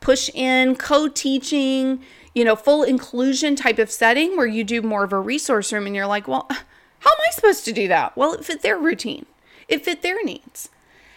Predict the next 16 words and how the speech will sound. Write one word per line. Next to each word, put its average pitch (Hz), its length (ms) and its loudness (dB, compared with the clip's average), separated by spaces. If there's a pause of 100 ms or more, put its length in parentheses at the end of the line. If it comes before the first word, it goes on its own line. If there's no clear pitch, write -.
(200)
And 262 200 2
then 269 160 2
now 294 420 2
you're 233 380 6
in 247 220 2
more 262 260 0
of 262 120 0
a 285 60 0
resource 277 560 -2
room 208 180 -2
setting 220 460 0
and 254 440 0
that 302 240 -4
doesn't 330 320 -6
quite 294 220 -4
work. 294 340 -4